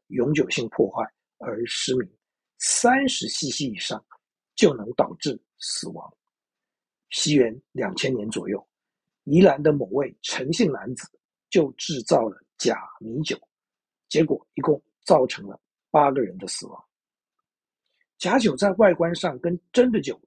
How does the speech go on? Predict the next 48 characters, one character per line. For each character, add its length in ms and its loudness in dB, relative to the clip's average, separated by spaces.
其 220 -4
实 200 -10
没 300 -2
有 140 4
差 300 -6
异 120 -4
的， 120 -20
一 120 2
般 180 4
人 100 -4
很 320 -6
难 200 -8
分 200 4
辨 160 4
得 100 -16
出 220 -8
来， 80 -10
所 280 4
以 180 0
避 180 2
免 200 -10
毒 220 0
酒 220 0
上 320 -2
身 220 -4
的 100 -10
方 240 -2
法 180 -12
还 200 -6
是 340 -6
别 280 0
乱 260 4
喝 300 -2
私 420 0
酿 240 2
或 460 2
来 280 2
源 260 2
不 120 8
明 220 -4
的 80 -4
酒， 200 -10
也 160 2
不 140 4
要 240 6
贪 320 2
小 360 -6
便 220 -8